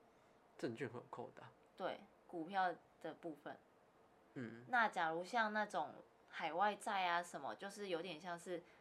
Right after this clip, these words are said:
Speaker 2: 理财规划那一类的话，其实是比较算是你有，那就是有这一笔收入，额外的奖金的意思。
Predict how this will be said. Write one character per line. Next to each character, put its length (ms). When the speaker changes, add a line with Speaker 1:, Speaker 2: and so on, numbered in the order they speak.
Speaker 2:
理 220
财 260
规 220
划 260
那 100
一 140
类 180
的 140
话， 260
其 180
实 80
是 240
比 200
较 340
算 340
是 420
你 340
有， 240
那 220
就 220
是 480
有 140
这 160
一 100
笔 220
收 300
入， 240
额 140
外 200
的 100
奖 240
金 240
的 140
意 160
思。 260